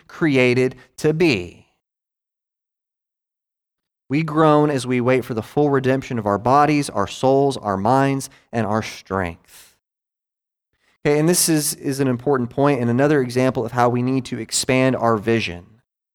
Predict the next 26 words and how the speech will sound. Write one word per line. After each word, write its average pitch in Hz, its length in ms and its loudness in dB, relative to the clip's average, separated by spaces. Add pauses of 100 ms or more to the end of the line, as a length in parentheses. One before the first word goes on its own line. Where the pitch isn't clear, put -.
(840)
Okay, - 260 -2
I 151 140 4
look 185 200 2
forward 143 640 2 (220)
to 147 120 -2
the 127 100 -4
day 135 320 4
that 113 200 -4
Luke 131 420 -2
gets 120 320 -2
a 107 120 0
new 110 220 -2
body. 95 440 0 (1300)
Okay, 151 100 0
it 147 80 2
was 131 120 -2
last 160 400 2
summer 139 360 2
that 123 140 0
I 123 100 4
did 123 180 0
a 117 60 0
funeral 135 440 0
for 120 220 -2
a 113 40 2
baby 104 680 -2